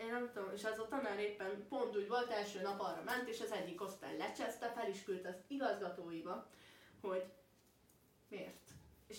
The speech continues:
én, én nem értettem, hogy oké, értem, tartsuk be a szabályt, de minden, de tesire készülünk, nem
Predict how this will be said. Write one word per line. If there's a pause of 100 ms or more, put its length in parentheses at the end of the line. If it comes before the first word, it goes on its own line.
én, (220)
én
nem
értettem,
hogy (100)
oké,
értem, (500)
tartsuk
be
a
szabályt,
de
minden,
de (420)
tesire (220)
készülünk, (200)
nem